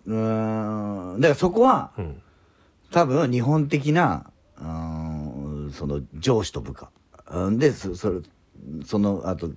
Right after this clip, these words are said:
Speaker 1: け-、警察の中で出世す、する
Speaker 2: うん。
Speaker 1: ため、えー、の、おー、そ、そういう構図をやりたかったんでしょ。そ、
Speaker 2: いやー。
Speaker 1: その構図はやりたかったんでしょ。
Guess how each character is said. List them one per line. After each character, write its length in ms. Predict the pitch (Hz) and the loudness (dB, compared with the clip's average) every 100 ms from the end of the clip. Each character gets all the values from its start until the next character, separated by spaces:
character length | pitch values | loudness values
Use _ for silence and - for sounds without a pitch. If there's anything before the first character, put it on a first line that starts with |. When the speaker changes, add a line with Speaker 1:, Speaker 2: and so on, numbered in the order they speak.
| - | -12
Speaker 1:
け-、 280 | - 123 104 | 0 2 4
警 180 | 117 | 2
察 220 | 104 107 107 | 0 0 0
の 80 | |
中 240 | 110 92 80 | 0 0 0
で 300 | 107 78 - | 0 0 -4
出 240 | - 107 - | -8 -6 -6
世 220 | - 113 | -4 -4
す、 280 | - - _ | -4 -16 _
す 340 | - - - | -20 -10 -2
る 220 | 92 87 - | 0 0 -2
Speaker 2:
う 40 | 98 | -8
ん。 220 | 78 69 - | -8 -10 -8
Speaker 1:
た 100 | - | 0
め、 280 | 104 107 92 - _ _ - | 2 2 0 -4 _ _ 0
え 220 | 95 92 | 2 4
ー、 20 | |
の、 420 | 101 190 117 - - | 4 4 4 -2 -12
お 1000 | - 76 76 76 76 73 73 76 73 - _ _ _ - | -10 -8 -6 -4 -4 -6 -6 -6 -8 -10 _ _ _ -16
ー、 240 | 71 78 76 | -12 -10 -8
そ、 260 | - - | -6 -6
そ 220 | - 110 120 | 4 6 8
う 60 | |
い 80 | 113 | 6
う 80 | 104 | 2
構 280 | - 104 107 | 4 4 4
図 160 | 101 | 6
を 260 | 143 104 - - - _ | 6 4 -2 -20 -20 _
や 120 | 90 90 | -4 -2
り 40 | |
た 80 | 80 | -4
か 60 | |
っ 60 | 80 | -8
た 80 | - | -10
ん 20 | |
で 80 | - | -10
し 80 | - | -10
ょ。 80 | - - - - - - - - _ _ _ _ | -12 -14 -20 -20 -20 -20 -20 -20 _ _ _ _
そ、 140 | - | 2
Speaker 2:
い 40 | 160 | 2
や 60 | |
ー。 40 | - | 4
Speaker 1:
そ 120 | 180 | 6
の 120 | 185 | 6
構 240 | 165 180 175 | 6 6 8
図 80 | |
は 60 | 170 | 6
や 60 | 120 | 4
り 60 | |
た 60 | 120 | -2
か 60 | 107 | -4
っ 80 | |
た 80 | - | -6
ん 40 | 64 | -8
で 60 | |
し 80 | |
ょ。 40 | - | -6